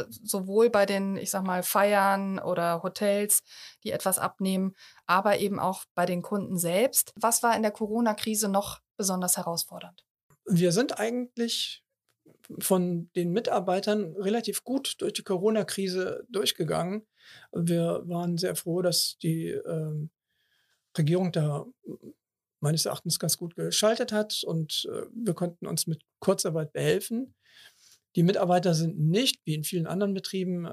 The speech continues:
Speaker 2: ähm, rausgegangen. Jetzt der Fahrer, das war was anderes. Aber trotzdem, durch, ähm, die Krankheiten sind wir natürlich auch, ähm, kalt erwischt worden. Wir wussten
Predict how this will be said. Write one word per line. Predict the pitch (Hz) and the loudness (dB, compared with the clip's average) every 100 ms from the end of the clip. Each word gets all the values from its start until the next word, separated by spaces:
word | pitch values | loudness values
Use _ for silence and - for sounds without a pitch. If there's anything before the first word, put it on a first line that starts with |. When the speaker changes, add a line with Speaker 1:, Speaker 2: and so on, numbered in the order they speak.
| - | -6
Speaker 2:
ähm, | 160 160 156 156 _ _ _ _ _ _ _ - | -4 -4 -4 -6 _ _ _ _ _ _ _ -6
rausgegangen. | 156 156 - - 208 202 226 277 277 | 2 2 2 0 2 2 2 -2 -4
Jetzt | - 156 - | -2 2 2
der | - | 2
Fahrer, | - 165 175 180 | -2 -2 2 2
das | 147 - | 0 -2
war | 147 - - 277 269 | -4 -4 -6 -12 -8
was | 196 143 | 0 2
anderes. | - 190 190 - - _ _ - | 4 0 -2 -4 -4 _ _ 2
Aber | 180 | 4
trotzdem, | 180 240 - - 202 220 214 _ - | 4 4 4 4 4 4 -2 _ -2
durch, | 185 185 175 - - - - | 4 4 6 2 0 -4 0
ähm, | 170 170 170 196 - - - _ _ | 0 0 -4 -6 -16 -20 -20 _ _
die | 165 165 | 4 4
Krankheiten | - 302 240 165 170 190 226 277 _ _ _ _ _ _ _ _ _ - - | 4 0 2 2 2 0 -4 -6 _ _ _ _ _ _ _ _ _ -12 -4
sind | 202 196 208 | 2 2 2
wir | 190 | 0
natürlich | 185 202 190 - | 2 2 2 2
auch, | 180 185 - _ _ - | 2 0 -6 _ _ -4
ähm, | 170 180 185 - - | -2 -2 -4 -10 -4
kalt | 196 196 | 0 2
erwischt | 165 160 208 - | 0 2 2 0
worden. | 143 147 156 190 240 _ _ _ _ _ - | 0 0 0 -4 -8 _ _ _ _ _ -2
Wir | 151 | 2
wussten | 180 - - 196 185 180 | 6 4 4 0 0 -4